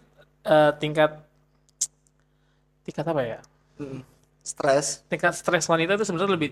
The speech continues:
Speaker 1: jauh lebih tinggi.
Speaker 2: Ada yang, eh, sering kesurupan.
Speaker 1: Iya, iya bener kok. Soalnya kalau
Speaker 2: Oh.
Speaker 1: kenapa dibilang lebih stres?
Speaker 2: Iya.
Speaker 1: Ini sih cuma pernyataan gua aja. Kalau gua salah ya gua maaf,
Speaker 2: Iya.
Speaker 1: minta maaf. Cewek tuh susah ngelampiasin untuk hal-hal yang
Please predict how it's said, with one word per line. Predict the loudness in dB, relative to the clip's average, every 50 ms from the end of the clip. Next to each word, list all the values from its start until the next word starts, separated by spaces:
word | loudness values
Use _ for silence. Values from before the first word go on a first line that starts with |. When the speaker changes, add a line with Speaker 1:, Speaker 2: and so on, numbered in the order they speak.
| -6 -10
Speaker 1:
jauh | _ -4 -4 -4 -4
lebih | -6 -8 -10 -12
tinggi. | -12 -6 0 2
Speaker 2:
Ada | 4 6 6 8
yang, | 8 8 6 6 4
eh, | 0 -4 -2 2 4 6 6 6 6 4 0 -8 _ _ -20 -20 -20 -20 _ _
sering | -16 -10 -6 -4 -4 -2
kesurupan. | 0 0 2 4 4 4 4 8 10 12 12 12 12 12 10 10 8 8 8 6 4 2 -2 -8 -10 -12 -18 _ _ _ -20 _ _ _ _ _ _ _ _ _ _ _ _ _ _ _ _ _ _
Speaker 1:
Iya, | 0 6 6 8
iya | 8 8
bener | 8 8 8 10
kok. | 10 10
Soalnya | 12 12 12 12 12
kalau | 12 12 12 12 12 12
Speaker 2:
Oh. | 10 8
Speaker 1:
kenapa | 8 8 8 10 8
dibilang | 6 6 8 8 8 8 8 6
lebih | 4 2 0 -2
stres? | -2 -2 -4 -2 -2 -2 -4 -4 -8 -12 _
Speaker 2:
Iya. | -4 -2 -2 -2 0
Speaker 1:
Ini | 0 2
sih | 2 2 4
cuma | 8 8 8
pernyataan | 10 8 8 6 6 6 6 2 2
gua | 4 6 6
aja. | 8 8 8
Kalau | 8 8 8 8
gua | 6 4 4
salah | 6 8 10 10
ya | 8 8
gua | 6 2
maaf, | 2 0 0 0 0 0 2
Speaker 2:
Iya. | 4 4 4 4
Speaker 1:
minta | 2 -2 -6
maaf. | -6 -8 -8 -8 -12 _ _ _ _ _ _ _ _ _ _ _ _ _ _ _ _ _ _ _ _ _ _ _ _ _ _ _ _ _ _ _
Cewek | _ 6 6 6 6
tuh | 4 0
susah | -2 -2 2 4 6
ngelampiasin | 8 10 8 8 8 8 6 6 6 4 0 -2 -2
untuk | -4 -6 -8 -8
hal-hal | -2 2 4 4 6 8 10 10 10
yang | 10 8 6